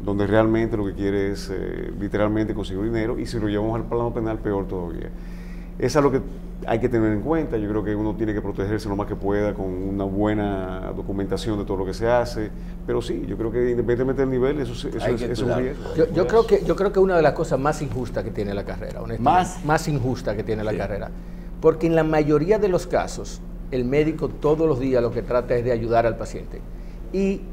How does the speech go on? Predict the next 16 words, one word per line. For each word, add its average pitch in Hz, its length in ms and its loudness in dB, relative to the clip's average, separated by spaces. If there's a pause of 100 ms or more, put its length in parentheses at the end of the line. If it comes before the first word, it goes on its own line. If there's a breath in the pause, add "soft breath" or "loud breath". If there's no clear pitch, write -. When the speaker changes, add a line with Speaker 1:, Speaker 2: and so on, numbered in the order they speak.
Speaker 3:
la 143 220 0
realidad 139 480 4
es 123 320 0 (420)
que, 131 180 -2
sobre 123 300 0
todo 143 220 4
cuando 151 200 2
uno 156 140 2
llega 156 240 4
a - 20 6
un 151 120 2
nivel 135 480 2
de 120 100 4
hacer 139 340 2
procedimientos 135 840 -2
complicados, 117 680 0